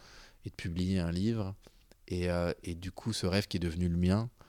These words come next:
d'écrire un livre qu'on aurait envie de donner autour de soi, qu'on aurait envie de donner à quelqu'un en disant, « Je t'en prie, lis ça, ça va te faire du bien. » Et donc, je décide de me remettre dans l'écriture, euh, euh, de ce bouquin, Les Antisèches du Bonheur. Je travaille pendant des mois dessus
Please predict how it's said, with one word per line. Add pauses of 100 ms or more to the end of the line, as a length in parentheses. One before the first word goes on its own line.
(360)
d'écrire
un
livre
qu'on
aurait
envie
de
donner
autour
de
soi,
qu'on
aurait
envie
de
donner
à
quelqu'un
en
disant, «
Je
t'en
prie, (440)
lis
ça,
ça
va
te
faire
du
bien. » (760)
Et
donc,
je
décide
de
me
remettre
dans
l'écriture,
euh, (560)
euh,
de
ce
bouquin,
Les
Antisèches
du
Bonheur.
Je
travaille
pendant
des
mois
dessus